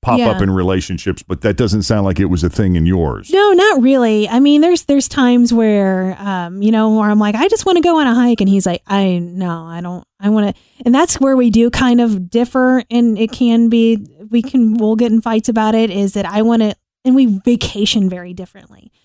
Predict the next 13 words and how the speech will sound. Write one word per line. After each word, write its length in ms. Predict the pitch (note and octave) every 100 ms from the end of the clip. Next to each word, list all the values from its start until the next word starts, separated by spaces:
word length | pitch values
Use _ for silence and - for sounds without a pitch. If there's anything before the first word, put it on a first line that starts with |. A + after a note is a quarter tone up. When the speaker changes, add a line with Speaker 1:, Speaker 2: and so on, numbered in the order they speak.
| _ _ -
Speaker 2:
But 80 | C4
as 240 | D#4 C4+
we've 260 | B3 C#4 A#3+
just 180 | C4+ -
kind 140 | E4+
of 100 | C#4
learned 440 | A3 B3 A#3+ G#3+ F#3
workarounds 680 | G3 G3+ A3 F#3+ F3+ F3+ - _
around 320 | F#3 G3 G3 F#3
it. 80 |
And 80 | E3+
that's 200 | G#3 -
why 380 | A3+ G3+ F#3+